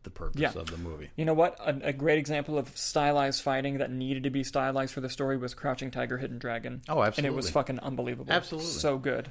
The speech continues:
Speaker 1: I'm
Speaker 2: So
Speaker 1: so,
Speaker 2: good.
Speaker 1: I'm so mad we missed it when it, when it made its
Speaker 2: I know,
Speaker 1: return
Speaker 2: same,
Speaker 1: run,
Speaker 2: same,
Speaker 1: you know?
Speaker 2: yeah. No, it's so good. And, uh,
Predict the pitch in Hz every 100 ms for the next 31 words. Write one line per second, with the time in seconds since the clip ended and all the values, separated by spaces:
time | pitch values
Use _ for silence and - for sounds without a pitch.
0 | - - 139 - 143 131 127 127 139 127
1 | 127 127 107 95 101 - 85 78 80 80
2 | 104 87 87 87 85 147 160 151 - 160
3 | 147 143 127 - - 143 139 82 - 139
4 | 131 120 - - - - - 147 139 147
5 | - - - - - - - - - -
6 | - - 151 135 131 127 127 123 - -
7 | - - 147 143 139 135 131 131